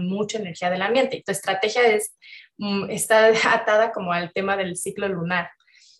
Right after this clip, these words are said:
Está atada como a esperar un ciclo lunar y más que nada es navegar las percepciones que vas a ir teniendo durante un ciclo lunar. Entonces, la espera en Human Design es una espera siempre activa.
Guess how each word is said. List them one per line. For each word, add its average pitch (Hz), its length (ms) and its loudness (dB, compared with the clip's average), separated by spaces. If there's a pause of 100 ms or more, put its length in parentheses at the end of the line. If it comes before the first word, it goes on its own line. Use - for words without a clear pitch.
(120)
Está 196 200 0
atada 196 400 2
como 185 160 -2
a 170 60 2
esperar 185 600 2
un 208 80 -6
ciclo 202 320 -6
lunar 180 460 -2
y 214 80 0
más 226 240 0
que 285 80 -4
nada 240 180 0
es 247 160 -6
navegar 196 800 2
las 285 220 -4
percepciones 202 760 -4
que 185 80 -2
vas 180 240 0
a - 20 0
ir 202 140 -4
teniendo 190 400 -4
durante 165 340 -4
un 170 80 -6
ciclo 165 300 -6
lunar. 165 300 -6
Entonces, 208 400 -10
la 208 80 2
espera 240 500 2
en 254 80 0 (100)
Human 202 200 -8
Design 208 340 -6
es 185 100 -8
una 196 140 -6
espera 196 300 -2
siempre 277 400 2
activa. - 320 -8